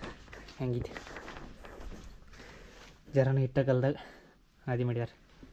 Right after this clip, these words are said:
ಈ ಕಡೆ ಏನಿಲ್ಲ. ಈ ಕಡೆ ಹೋಗ್ಬೇಕು. So, ಏನಿಲ್ಲದ್ರು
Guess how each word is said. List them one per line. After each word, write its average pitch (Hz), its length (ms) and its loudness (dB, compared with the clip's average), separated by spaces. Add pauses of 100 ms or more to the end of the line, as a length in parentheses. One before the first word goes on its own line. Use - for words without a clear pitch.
(480)
ಈ 135 40 -2
ಕಡೆ 127 180 4
ಏನಿಲ್ಲ. 117 320 2 (1160)
ಈ 147 100 2
ಕಡೆ 139 140 4
ಹೋಗ್ಬೇಕು. 120 320 -6 (4000)
So, 151 100 0 (880)
ಏನಿಲ್ಲದ್ರು 131 400 6